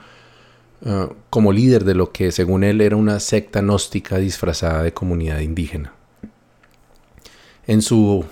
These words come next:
diatriba, el muchacho de cabello largo y rasgos indígenas decía que el susodicho señor Niño no era un verdadero indígena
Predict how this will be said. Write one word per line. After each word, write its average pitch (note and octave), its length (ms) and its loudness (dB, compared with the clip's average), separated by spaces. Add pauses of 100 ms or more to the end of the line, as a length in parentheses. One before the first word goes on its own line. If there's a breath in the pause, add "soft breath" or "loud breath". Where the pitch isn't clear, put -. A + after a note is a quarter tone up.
(120)
diatriba, A#2+ 480 2
el A#2+ 80 0
muchacho G#2+ 640 2
de G#2 140 2
cabello E2+ 360 -2
largo F#2+ 320 0
y F#2 60 -2
rasgos F2+ 420 -2
indígenas F#2 640 -2 (880 loud breath)
decía G#2+ 360 2
que C3 160 2
el A2+ 160 0
susodicho F2+ 520 -2
señor F2+ 380 -4
Niño G2+ 420 0
no G2+ 220 -2
era A2+ 120 0
un C3 100 -2
verdadero F#2+ 440 0
indígena G#2 560 -2